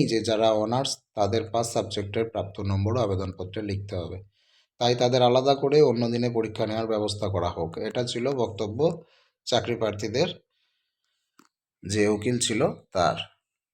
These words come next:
কিন্তু সেই যুক্তি গ্রাহ্য হয়নি হাইকোর্টে, তারা পুরোপুরি বাতিল করে দিয়েছে। সুতরাং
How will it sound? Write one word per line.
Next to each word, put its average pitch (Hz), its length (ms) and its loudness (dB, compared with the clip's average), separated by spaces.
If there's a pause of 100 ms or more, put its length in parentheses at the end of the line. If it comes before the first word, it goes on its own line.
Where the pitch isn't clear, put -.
কিন্তু 110 300 -2 (100)
সেই 110 260 0
যুক্তি 101 300 -4
গ্রাহ্য 95 400 -2 (140)
হয়নি 95 360 -2
হাইকোর্টে, 71 520 -6 (340)
তারা 98 220 2
পুরোপুরি 101 500 0
বাতিল 101 340 0
করে 80 220 -4
দিয়েছে। 76 380 -4 (2000)
সুতরাং 139 420 4